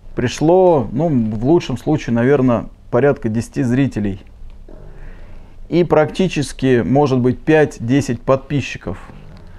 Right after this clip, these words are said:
И вы знаете, меня, честно говоря, это удивило. А как же так? При том большом количестве, а, людей и просмотров, люди даже не то, что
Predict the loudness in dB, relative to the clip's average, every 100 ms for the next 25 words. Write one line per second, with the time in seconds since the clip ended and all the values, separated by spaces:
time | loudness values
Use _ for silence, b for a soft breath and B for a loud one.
0 | B B -2 2 2 2 2 2 2 -2
1 | -2 2 4 6 4 2 0 2 2 4
2 | 4 2 0 -8 -6 0 0 0 0 2
3 | 2 -2 -2 0 2 2 4 2 2 0
4 | 2 2 2 -2 -2 0 0 b b b
5 | b b -6 0 2 4 2 0 -6 -18
6 | -20 -8 -2 2 2 4 4 4 2 0
7 | 0 0 0 2 2 2 0 0 -6 -20
8 | -20 -20 -20 -20 -20 -20 -20 -20 -20 -20
9 | -4 2 2 4 4 4 4 4 4 6
10 | 6 2 0 0 4 2 2 2 4 4
11 | 4 -2